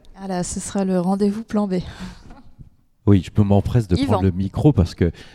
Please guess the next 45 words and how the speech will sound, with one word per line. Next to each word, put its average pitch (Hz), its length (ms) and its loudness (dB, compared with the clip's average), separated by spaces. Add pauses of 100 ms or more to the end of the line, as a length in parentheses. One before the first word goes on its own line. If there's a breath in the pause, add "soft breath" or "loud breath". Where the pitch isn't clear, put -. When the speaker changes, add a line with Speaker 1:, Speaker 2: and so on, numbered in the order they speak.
(160 loud breath)
Speaker 2:
tout - 140 -4
à 90 80 0
l'heure, 92 140 2
j'ai 82 120 -4
dit 87 140 -2
on 85 260 -4
inventait 87 480 -2
les, 73 560 -4
tu - 140 -12
viens 80 120 -8
d'inventer 80 400 -6
les 78 100 -6
rendez-vous 76 400 -6
ratés, 82 320 -4 (300 loud breath)
mais 101 240 0
c'est - 160 -4
comme 104 220 -2
les 98 160 -2
actes 98 220 -2
manqués 85 320 -4
dans 90 120 -2
la 80 100 -2
vie, 113 160 -6
il 92 80 -2
y - 20 0
a 76 40 0
des 73 140 -4
actes - 200 -6
manqués 87 280 -6
très - 180 -6
réussis 76 460 -4 (300 loud breath)
et 80 60 -4
du 78 140 -6
coup, 156 260 2
les 85 380 -2
rendez-vous 90 400 -2
ratés 95 280 -2
comme 92 180 -6
aujourd'hui, 87 380 -4
je 80 80 -10
trouve, 127 180 0
sont 90 140 -4
très - 180 -12
réussis. 110 400 -4 (1160 loud breath)
Quant 185 160 -2